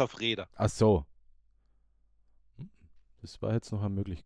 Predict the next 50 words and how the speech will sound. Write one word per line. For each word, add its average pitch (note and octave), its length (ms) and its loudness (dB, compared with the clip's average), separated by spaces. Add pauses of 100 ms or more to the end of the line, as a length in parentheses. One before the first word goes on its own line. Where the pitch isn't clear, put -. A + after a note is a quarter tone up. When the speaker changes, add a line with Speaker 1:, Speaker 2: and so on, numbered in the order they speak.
(120)
Speaker 1:
Wenn A#2+ 160 -4
wir, C#3+ 140 4
das A#2+ 160 -6
wär, C3 120 -2
das C3 220 -2
wär C#3+ 140 6
schon C3+ 180 -2
stilvoller, B2 720 0
als G#2+ 240 0
da A#2+ 180 4
jetzt A2+ 160 0
mit A2+ 140 -8
so A2 100 -8
einem G2+ 100 -8
blöden G#2 340 -2
Golfwagen F2+ 680 -4
da F2+ 120 -2
fahren. G2 260 -4 (160)
Speaker 2:
Nein, F#2+ 460 8
nein, C3+ 240 2
nein, G2+ 220 4
ich F#2+ 60 -4
fahr A#2 180 6
jetzt B2 120 2
mit G#2 140 -2
meinem F#2+ 240 -2
benzinbetriebenen, B2 1120 -2
will C3 120 -2
ich C3 60 -4
dazu C3 280 -4
sagen. C#3 220 -2
Ich G2 100 -2
bin G2+ 120 2
ja F2+ 60 2
Österreicher. C3 360 2
Speaker 1:
Also C#3+ 140 4
natürlich, B2 540 0
klar. A#2 260 0
Speaker 2:
Mit G2 160 -6
meinem F#2 160 2
benzinbetriebenen A#2+ 1120 2
Speaker 1:
<laughs> - 100 -10
Speaker 2:
Golfwagen A#2+ 580 6
fahr A2 240 0
ich G#2+ 80 4
jetzt - 320 0
ins G#2 420 -4
Studio A#2 360 2
zum - 200 -4
Cutten. - 380 2